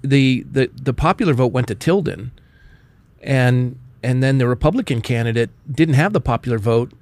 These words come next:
And then the Electoral College was tied, and they contested for that. But they decided to give the Republicans power of the presidency as long as they would remove federal troops from the South, protecting the votes of the,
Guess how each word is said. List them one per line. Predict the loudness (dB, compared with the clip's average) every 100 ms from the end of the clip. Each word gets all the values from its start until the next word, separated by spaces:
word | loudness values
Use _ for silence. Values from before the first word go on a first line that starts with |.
| _
And | 0 2
then |
the | 4
Electoral | 2 0 0 0
College | 2 2 2 0
was | -2
tied, | 0 0
and | 0
they | -2
contested | -2 -2 0 -2 -2 -6 -6 -6
for | -2
that. | 0 0 -2 -6 -20 -20 -20 -20 -20 -20 _ _ 2
But | 4
they | 4
decided | 2 0 0 0 0
to | 0 -2 -2 -10
give | -4 2 2 4
the | 2
Republicans | 2 2 0 0 0 0 -2
power | 0 0 2 2 0
of | -2
the |
presidency | -2 0 0 0 -2 -2
as | -2 -2
long | 0 0
as | 2
they |
would | 0 0
remove | 0 2 0
federal | 0 0 0
troops | 0 -2 -2
from | -4
the | -4
South, | -2 -2 -2
protecting | -4 -4 -2 -2 0 -2
the | 0
votes | 2 2 0 -8 -12 -18 -20 -20 _ -2
of | 2 4 2 -2 -14 -16
the, | -14 -2 0